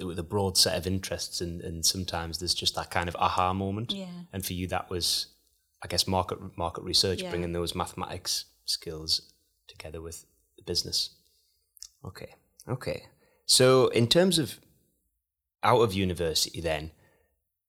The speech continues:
Speaker 1: you started working as a business analyst. So is, is, was that mar-, was that market research type roles, or was it more kind of business processes and, and things like that that you were doing?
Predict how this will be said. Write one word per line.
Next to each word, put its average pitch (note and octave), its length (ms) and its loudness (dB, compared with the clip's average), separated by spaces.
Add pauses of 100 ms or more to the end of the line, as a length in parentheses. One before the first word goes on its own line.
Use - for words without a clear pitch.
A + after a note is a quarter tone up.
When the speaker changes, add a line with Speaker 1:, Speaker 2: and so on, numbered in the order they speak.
(100)
Speaker 1:
you F#2+ 220 2
started G2 400 2
working F#2+ 320 2
as F2 160 0
a E2 220 -2 (140)
business A2+ 420 4
analyst. B2 380 2
So G#2 260 6 (960)
is, G#2 180 2
is, G#2 280 0 (100)
was G#2+ 140 0
that - 200 4
mar-, A#2+ 340 4 (300)
was A2+ 100 -2
that A#2+ 140 2
market A2 380 2
research - 440 2
type G2 380 -2 (200)
roles, F#2+ 680 0
or F2 480 4 (540)
was G2 160 0
it F#2 80 -2
more F#2+ 180 2
kind F2+ 200 -2
of E2+ 80 -2
business F#2 280 0
processes F#2+ 760 0
and, F2 160 -6
and E2+ 160 -8
things F2 320 -8
like E2 120 -14
that D#2+ 160 -12
that E2 100 -12
you F2+ 140 -8
were F2 60 -4
doing? F2+ 280 -6